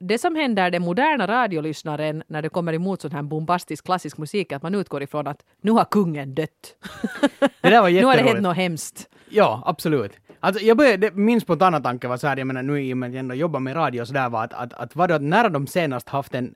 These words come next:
Speaker 2: <laughs> att, att någonting, att sändningen ska ha blivit avbruten? För, för det känns ju där som att någon har stått där någonstans i någon kopplingscentral och vevat igång en gammal stenkaka med det äldsta som man bara har hittat.
Speaker 1: Ja,
Speaker 2: Och
Speaker 1: alltså Ve-,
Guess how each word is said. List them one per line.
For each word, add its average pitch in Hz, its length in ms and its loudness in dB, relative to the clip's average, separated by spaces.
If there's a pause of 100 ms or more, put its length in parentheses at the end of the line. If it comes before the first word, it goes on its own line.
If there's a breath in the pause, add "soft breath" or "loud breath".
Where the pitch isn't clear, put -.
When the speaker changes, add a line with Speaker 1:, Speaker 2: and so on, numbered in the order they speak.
Speaker 2:
<laughs> - 100 -8
att, 147 340 0
att 143 100 -2
någonting, 151 360 -4
att 131 160 -8
sändningen 160 320 -2
ska 127 120 -6
ha 120 40 -4
blivit 123 280 -4
avbruten? 117 680 0
För, 120 160 -6 (320 soft breath)
för 139 80 -4
det 147 120 -4
känns 185 220 0
ju - 20 -8
där 156 80 2
som 143 140 -4
att 131 80 -4
någon 156 160 0
har 131 80 -4
stått 147 280 -2
där 127 120 0
någonstans 135 340 -2
i 123 100 -6
någon 127 120 -6
kopplingscentral 127 680 -4
och 131 80 -2
vevat 123 260 -2
igång 139 240 0
en 123 100 -4
gammal 131 320 -2
stenkaka 123 720 -2
med 120 120 -6
det 127 120 -4
äldsta 147 260 -4
som 120 140 -8
man 110 140 -6
bara 127 140 -2
har 110 100 -2
hittat. 127 440 -8
Speaker 1:
Ja, 285 300 2
Speaker 2:
Och - 180 0
Speaker 1:
alltså 220 180 0
Ve-, 202 300 0